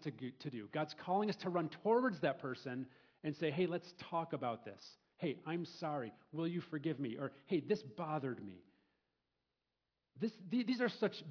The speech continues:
basic things, but they're so important because they can change the c-, whole trajectory of your life. If you allow relationships to slip, if you, if you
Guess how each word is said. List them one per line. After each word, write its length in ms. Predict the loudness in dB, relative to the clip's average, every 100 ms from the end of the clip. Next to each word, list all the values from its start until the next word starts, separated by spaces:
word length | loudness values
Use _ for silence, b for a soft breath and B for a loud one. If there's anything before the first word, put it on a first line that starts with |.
| -8
basic 480 | -2 -2 0 -2 -2
things, 380 | 0 2 2 0 -4 -2
but 160 | 2
they're 120 | 4 2 -2
so 160 | 2 4
important 640 | 4 0 -2 -2 0 -2 -4
because 240 | -2 2
they 100 | 2
can 200 | 2 -2
change 440 | 0 4 6 6
the 120 | 4 0
c-, 60 | -2 B B
whole 200 | 2 2
trajectory 640 | 4 0 0 -2 0 0 0
of 100 | 0
your 100 | -4
life. 140 | -6 -10 _ _ _ _ _ _ _ _ _ _ _ _ _ _ _ _ _ -12
If 120 | -4
you 140 | 2 4
allow 400 | 4 2 2 0
relationships 640 | 0 0 -2 -2 -6 -8 -8
to 100 | -16 -10
slip, 220 | -8 -8 -14 _
if 100 | -14 -6
you, 320 | 0 2 2 B B B B B -12
if 160 | -4
you 200 | 0 0